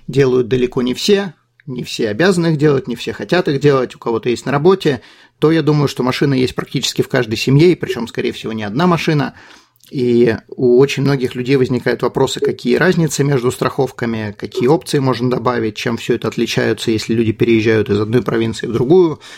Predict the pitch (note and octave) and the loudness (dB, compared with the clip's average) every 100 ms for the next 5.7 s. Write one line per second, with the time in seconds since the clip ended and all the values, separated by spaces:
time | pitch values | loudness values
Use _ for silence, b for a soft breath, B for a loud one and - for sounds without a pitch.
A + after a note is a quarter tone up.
0 | B D3 - A#2+ C#3 - - _ B B | B -4 -2 0 -2 -2 -8 _ B B
1 | B - D#3 G#3 G3+ F3+ E3 D3 D3+ D3 | B -2 2 2 2 0 0 0 2 4
2 | D#3 C#3 - - C3 A#2+ A2+ - - - | 2 0 -6 -6 -2 0 0 -2 -2 0
3 | C3+ C3+ C3 C3+ C3+ B2+ A#2 - - C3 | 2 2 2 0 0 -2 -4 -6 -4 0
4 | B2+ C3+ C3 G#2+ C#3+ F#3+ G3 C#3+ B2 G#2 | 2 4 4 4 4 4 2 0 0 -6
5 | - _ - B2 C#3+ D#3+ D3+ | -6 _ -6 0 2 2 0